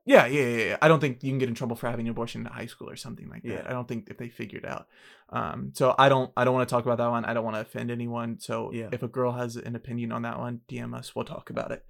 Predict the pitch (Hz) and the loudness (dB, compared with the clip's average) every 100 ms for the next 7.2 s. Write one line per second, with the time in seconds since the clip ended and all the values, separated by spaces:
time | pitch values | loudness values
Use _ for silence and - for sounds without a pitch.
0 | - - - _ 131 123 101 - 139 - | -20 -20 -20 _ 4 4 2 -4 -10 -12
1 | _ _ _ _ _ _ - - - - | _ _ _ _ _ _ -20 -10 -6 -2
2 | 196 156 143 135 143 - - 131 139 - | 0 -2 0 0 0 -2 -6 -6 -4 -4
3 | 220 - - - - - 190 185 - 262 | -6 -10 -18 -20 -20 6 8 8 6 8
4 | 190 170 175 170 - 147 143 143 - 139 | 10 12 12 10 8 8 8 4 2 2
5 | 135 - 208 156 147 143 - 160 131 113 | 2 2 2 4 2 0 -2 4 4 4
6 | 71 64 - - - _ _ _ _ _ | 0 0 -4 -4 -8 _ _ _ _ _
7 | _ - | _ 2